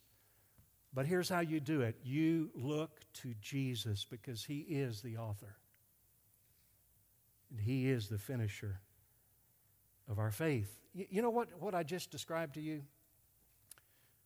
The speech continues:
What, what we say around here, uh, at least we have from time to time, preach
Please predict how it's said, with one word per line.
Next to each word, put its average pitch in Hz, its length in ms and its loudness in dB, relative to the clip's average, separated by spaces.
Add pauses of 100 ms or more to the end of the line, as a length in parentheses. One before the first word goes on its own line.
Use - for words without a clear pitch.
(560)
What, 147 200 -4
what 147 220 -4
we 156 80 2
say 175 260 4
around 160 300 4
here, 156 320 2 (100)
uh, - 100 -4 (340)
at 123 80 -8 (260)
least 123 320 -4
we 117 120 2
have 139 300 4
from 117 160 -4
time 139 280 0
to 117 40 -4
time, 151 440 -2 (960)
preach - 720 0